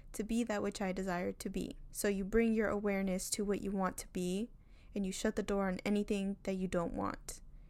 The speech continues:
And then continuing, do not question how these things appearing, because that is not for you to figure out. Your job is to only focus on your inner world, on your inner prayer,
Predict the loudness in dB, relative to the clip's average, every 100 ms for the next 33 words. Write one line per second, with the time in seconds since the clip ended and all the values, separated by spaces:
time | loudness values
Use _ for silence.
0 | -20 -20 _ -2 2 2 2 2 6 8
1 | 8 8 6 6 4 4 4 2 4 2
2 | 4 4 2 0 0 0 0 2 6 8
3 | 6 4 0 -10 -12 -12 -18 -14 -2 4
4 | 6 6 4 4 0 0 0 2 2 0
5 | -2 -2 0 2 2 2 0 -2 -8 -14
6 | -16 -20 -20 -2 2 4 6 6 4 0
7 | 0 2 0 2 0 2 0 0 2 2
8 | 2 2 2 4 2 -2 -16 -18 -16 -6
9 | -2 0 2 2 4 4 4 4 2